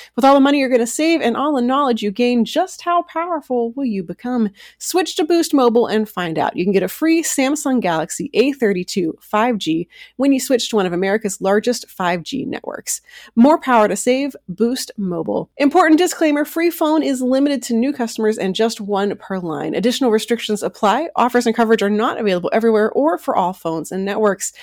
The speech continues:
See boost mobile dot com for details. So, the Canucks.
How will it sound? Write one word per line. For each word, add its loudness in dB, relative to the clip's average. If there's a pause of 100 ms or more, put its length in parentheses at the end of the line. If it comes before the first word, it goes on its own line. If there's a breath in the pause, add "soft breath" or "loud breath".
(160 loud breath)
See 4
boost 0
mobile 4
dot -4
com -4
for -6
details. -12 (260)
So, 2
the -2
Canucks. 0